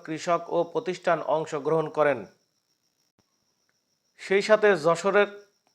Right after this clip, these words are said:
সেই সাথে যশোর কৃষি সম্প্রসারণ অধিদপ্তর থেকে আসা বিভিন্ন কর্মকর্তা কর্মচারী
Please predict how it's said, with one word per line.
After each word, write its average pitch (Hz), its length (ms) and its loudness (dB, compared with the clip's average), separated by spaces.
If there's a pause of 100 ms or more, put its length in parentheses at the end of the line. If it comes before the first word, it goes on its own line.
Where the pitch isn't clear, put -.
(640)
সেই - 140 -2
সাথে 196 300 2
যশোর 165 460 2
কৃষি 175 200 -6
সম্প্রসারণ 190 600 0
অধিদপ্তর 185 500 0
থেকে 175 260 -4
আসা 170 280 4
বিভিন্ন 175 380 -2
কর্মকর্তা 165 680 0
কর্মচারী 160 640 -2